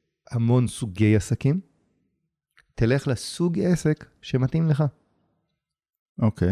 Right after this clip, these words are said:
Speaker 1: אני לא כואב לי לשלם כשיש לי תאונה כדי שמישהו יטפל בבוג'רס. לא כואב לי לשלם. כי תראה, אם אני לא אעשה, אם אני לא אשלם למישהו, בנקו המזכירה שלי תעשה את זה. אז אני בנקו משלם למישהו. אבל אם כואב לך לעשות את זה, מראש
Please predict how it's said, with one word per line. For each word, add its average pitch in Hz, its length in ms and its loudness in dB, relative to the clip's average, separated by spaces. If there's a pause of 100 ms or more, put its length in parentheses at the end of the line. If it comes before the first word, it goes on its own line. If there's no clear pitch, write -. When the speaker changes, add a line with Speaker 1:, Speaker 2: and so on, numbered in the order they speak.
Speaker 1:
אני 151 160 4
לא 165 140 2
כואב 139 240 2
לי 123 100 0
לשלם 110 460 2
כשיש 107 320 0
לי 107 80 -4
תאונה 107 400 2
כדי 107 200 -2
שמישהו 107 360 -2
יטפל 104 320 -4
בבוג'רס. 98 640 -2 (320)
לא 127 60 0
כואב 123 220 0
לי 104 80 0
לשלם. 104 280 -4 (500)
כי 135 100 -6
תראה, 135 220 0
אם 123 220 -4
אני 120 240 0
לא 165 100 0
אעשה, 156 340 -2 (100)
אם 117 160 2
אני 117 140 2
לא 143 120 2
אשלם 127 300 -2
למישהו, 131 340 2 (560)
בנקו 143 340 0
המזכירה 107 460 0
שלי - 160 -8
תעשה - 300 -10
את 113 100 -8
זה. 120 60 -12
אז 113 100 -4
אני 143 120 2
בנקו 123 320 0
משלם 107 340 -6
למישהו. 107 340 -8 (640)
אבל 117 180 0
אם 190 140 0
כואב 165 380 0
לך 151 220 -4 (340)
לעשות 107 360 -4
את 95 80 -6
זה, 104 120 -4 (460)
מראש 151 600 2